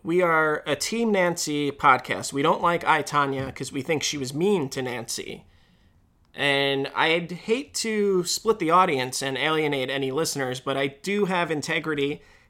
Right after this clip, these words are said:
and I have to just say that I am Team Nancy. And you don't have to agree with me to listen to this. You know, sometimes you have to separate the art from the artist, like George Bush does art.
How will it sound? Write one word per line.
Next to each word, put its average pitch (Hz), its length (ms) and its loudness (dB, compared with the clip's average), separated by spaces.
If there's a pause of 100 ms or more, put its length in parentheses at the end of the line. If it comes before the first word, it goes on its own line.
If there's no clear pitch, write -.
and 143 220 2
I 143 60 4
have 180 220 0
to 180 80 0
just 151 260 -2
say 135 420 0 (680)
that 143 140 0
I 147 160 8
am 139 240 2
Team 131 300 -4
Nancy. - 560 -8 (400)
And 143 400 0
you 143 100 -2
don't 220 180 2
have 254 140 -4
to 285 100 -2
agree 202 240 2
with 156 160 0
me 151 200 0
to 156 140 -4
listen 139 340 -4
to 135 120 -8
this. 143 440 -6 (480)
You 151 140 -4
know, 147 140 2
sometimes 165 640 -2
you 156 100 -4
have 156 160 -6
to 156 80 -6
separate 147 560 -2
the 151 160 -4
art 131 280 2
from 165 180 -6
the 156 80 0
artist, 123 680 -4 (560)
like 127 460 -2
George 147 340 4
Bush 147 320 0
does 131 220 -2
art. 117 460 0